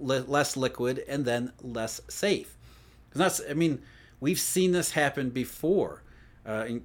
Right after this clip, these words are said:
not far from London, in the, in the, in the continent of Europe in two thousand ten, two thousand eleven, into two thousand twelve,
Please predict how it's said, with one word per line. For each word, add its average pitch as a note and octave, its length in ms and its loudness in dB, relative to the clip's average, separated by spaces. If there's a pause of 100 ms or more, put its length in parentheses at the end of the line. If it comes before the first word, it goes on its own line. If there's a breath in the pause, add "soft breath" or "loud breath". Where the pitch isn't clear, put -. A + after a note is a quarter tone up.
not C3 200 -2
far D3 280 6
from B2+ 260 0
London, D3+ 520 4
in A2+ 160 -4
the, A2+ 180 -4
in B2 60 -4
the, A2 120 -4 (140)
in A#2+ 120 -6
the G#2+ 80 -6
continent B2+ 360 -2
of A2+ 120 -4
Europe C#3 440 4
in A#2+ 160 -4
two A#2 140 -8
thousand A#2+ 500 0
ten, A#2 320 -4
two A2+ 140 -8
thousand A2 380 -2
eleven, A#2 380 -2
into A2 280 -8
two G#2+ 220 -10
thousand G2 520 -8
twelve, C#3+ 680 0